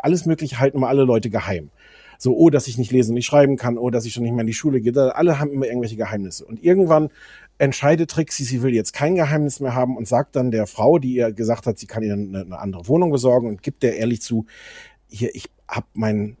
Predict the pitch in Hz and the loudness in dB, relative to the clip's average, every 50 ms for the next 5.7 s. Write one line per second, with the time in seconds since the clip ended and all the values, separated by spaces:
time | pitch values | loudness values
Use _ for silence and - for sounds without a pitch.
0 | _ - 110 104 95 98 95 - - 107 95 107 98 - - - - - - _ | _ -6 -4 -2 -2 -2 -4 -4 -6 -4 -4 -4 -4 -6 -10 -14 -16 -18 -20 _
1 | - 98 104 101 101 95 98 107 117 143 131 - 131 104 104 98 92 90 85 92 | -10 -6 -4 -4 -4 -4 -4 0 0 0 0 0 0 -2 0 -2 -2 -4 -4 -6
2 | 78 78 - - 78 - - 76 73 - - 90 - - 101 95 - 101 90 85 | -8 -10 -12 -12 -12 -12 -14 -16 -14 -12 -12 -12 -8 -6 -6 -6 -6 -8 -8 -8
3 | - 90 92 - - 90 90 92 90 87 87 - - 101 107 - 110 87 92 92 | -8 -10 -10 -10 -10 -10 -8 -8 -8 -10 -10 -8 -6 -6 -4 -4 -6 -6 -8 -8
4 | 87 - - 117 147 185 190 165 151 147 143 123 113 110 113 107 110 98 - 107 | -10 -8 -6 -2 2 2 4 4 4 2 2 0 -2 -2 -2 -2 -4 -4 -2 -2
5 | 110 104 101 107 101 95 95 - 92 78 71 78 85 | -2 -2 -2 -4 -6 -6 -6 -6 -8 -10 -10 -12 -14